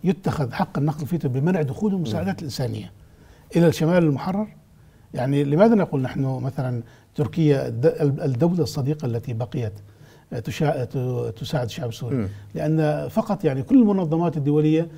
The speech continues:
Speaker 1: رفعت أيديها عن الشعب السوري. المنظمات التركية، الهلال الأحمر التركي، اللي ها-، هم الذين يساعدون الشعب السوري،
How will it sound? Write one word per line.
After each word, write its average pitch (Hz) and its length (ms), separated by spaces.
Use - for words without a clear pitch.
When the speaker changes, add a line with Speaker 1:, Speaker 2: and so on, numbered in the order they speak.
Speaker 1:
رفعت 180 320
أيديها 151 240
عن 143 80
الشعب 127 240
السوري. 156 360
المنظمات 170 500
التركية، 160 420
الهلال 139 220
الأحمر 143 280
التركي، 139 460
اللي 120 180
ها-، 139 320
هم 254 200
الذين 143 260
يساعدون 127 440
الشعب 123 280
السوري، 120 320